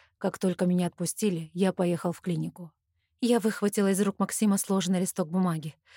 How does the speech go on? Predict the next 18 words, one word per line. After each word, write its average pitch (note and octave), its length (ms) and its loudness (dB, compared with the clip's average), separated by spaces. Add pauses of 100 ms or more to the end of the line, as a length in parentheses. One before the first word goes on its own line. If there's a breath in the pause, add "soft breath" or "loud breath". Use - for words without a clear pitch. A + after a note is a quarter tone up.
(300 loud breath)
Строчки C4 500 0
прыгали A3+ 520 4
и A3+ 200 4
расплывались A3 680 2
у A3 40 4
меня G#3 220 4
перед G3+ 240 0
глазами, G3+ 500 2
а F3+ 60 0
по G3 100 -2
мере F#3+ 260 2
прочитанного A3+ 720 0 (400 loud breath)
мне A#3+ 260 4
становилось G3+ 600 0
все - 200 -2
тревожнее F#3 540 0
на F3+ 100 0
душе. F3 380 -4